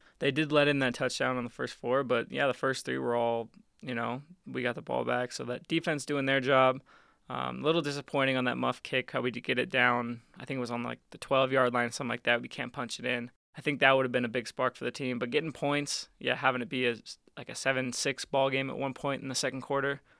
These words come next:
really big for Nevada. I think we were all looking up, and then the kinda onslaught of Oregon,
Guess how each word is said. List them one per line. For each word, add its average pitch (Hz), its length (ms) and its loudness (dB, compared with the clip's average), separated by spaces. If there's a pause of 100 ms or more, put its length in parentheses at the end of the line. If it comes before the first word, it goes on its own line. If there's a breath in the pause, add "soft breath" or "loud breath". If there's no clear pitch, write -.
really 202 180 6
big 156 220 6
for 147 100 -4
Nevada. 131 360 4
I 127 80 4
think 120 180 -8
we 127 160 -4
were 123 140 0
all 127 120 2
looking 123 240 -2
up, 123 200 0
and 123 120 -4
then 123 600 -6
the 131 260 -2 (100)
kinda 139 220 -2
onslaught 131 540 -2
of 117 100 -6
Oregon, 127 540 -2